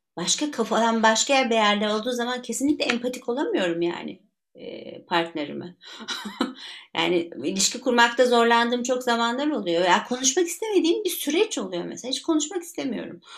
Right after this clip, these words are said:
Yani kendimle ilgili de zaten böyle bir takım zorluklar var. E, karşı tarafa da o esneklik bazen olmuyor. Ol-, olamıyor yani böyle bir hakikat de var. Yani istersen şiddet iletişimin piri ol.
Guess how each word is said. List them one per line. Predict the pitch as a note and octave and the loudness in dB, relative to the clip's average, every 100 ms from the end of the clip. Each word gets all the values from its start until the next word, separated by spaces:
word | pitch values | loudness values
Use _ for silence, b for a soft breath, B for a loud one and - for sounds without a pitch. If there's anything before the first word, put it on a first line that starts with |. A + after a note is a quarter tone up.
| B B B - | B B B -6
Yani | E3+ F3+ - | -2 -2 -4
kendimle | G#3 G3 G#3 A#3 E4 A4 | 0 2 4 4 6 6
ilgili | F#4 C4+ A3+ | 4 4 4
de | G#3+ | 2
zaten | G3 F#3 F3+ F#3 F3 | 2 2 2 0 0
böyle | F3 F3 | 0 -2
bir | F3 | -4
takım | E3+ E3+ E3+ E3 | -4 -4 -4 -2
zorluklar | E3 D#3 D3+ D3+ D#3 D3+ | -2 -2 -4 -6 -8 -8
var. | D#3 F3 D4+ - b b b _ - | -6 -6 -6 -8 b b b _ -2
E, | F#3+ - | -2 -2
karşı | - G3 G#3 G3+ | 0 2 2 0
tarafa | C#4+ C4+ C#4 C#4 B3+ | 0 0 0 -2 0
da | C4 | 2
o | B3+ C4 - - | 4 4 0 0
esneklik | A3+ - A#3+ B3 B3 C4+ C4+ - - A#3 | 0 0 -2 -4 -4 -6 -6 -12 -8 -2
bazen | A#3 A#3 B3 | 0 2 0
olmuyor. | B3 B3+ C#4 B3+ F3 E3 | 0 0 2 0 0 0
Ol-, | F#3+ G#3+ | -2 0
olamıyor | A3 C4+ F#4+ A3+ | 2 2 4 2
yani | E3+ E3+ F3+ | 0 0 -4
böyle | F#3 F#3 | -4 -6
bir | A#3 | -6
hakikat | B3+ B3 - C#4 D4 | -8 -8 -4 -2 -2
de | G#3+ | -4
var. | E3 D3 D3 | -4 -6 -8
Yani | D#3 | -8
istersen | F3 - F#3+ F3 G3 | -8 -4 -4 -4 -6
şiddet | G3+ F#3+ F#3+ F#3+ F3+ | -6 -6 -6 -8 -6
iletişimin | E3 - A3 | -4 -4 -6
piri | - G#3+ G3+ F#3+ | -4 -2 0 0
ol. | G#3 D#4 | -2 -4